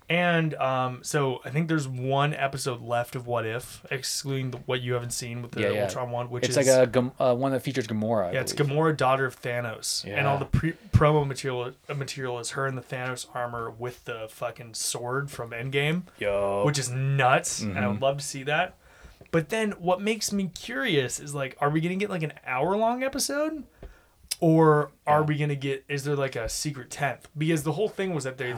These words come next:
Speaker 2: interesting,
Speaker 1: greenlit
Speaker 2: yeah.
Speaker 1: ten episodes, and they backtracked it, like, a year later.
Speaker 2: Oh.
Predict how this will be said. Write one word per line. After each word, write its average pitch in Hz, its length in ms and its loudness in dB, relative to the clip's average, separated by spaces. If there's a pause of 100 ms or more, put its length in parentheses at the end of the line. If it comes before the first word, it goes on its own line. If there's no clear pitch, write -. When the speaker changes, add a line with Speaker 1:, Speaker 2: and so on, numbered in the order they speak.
Speaker 2:
interesting, 147 340 -2
Speaker 1:
greenlit 180 80 -2
Speaker 2:
yeah. 107 100 -4
Speaker 1:
ten 139 240 -6
episodes, 175 580 -4
and 147 200 -2
they 127 80 -4
backtracked 156 760 -4
it, 214 100 -2
like, 135 140 -6
a 123 60 -12
year 123 280 -8
later. 113 460 -12 (480)
Speaker 2:
Oh. 135 380 6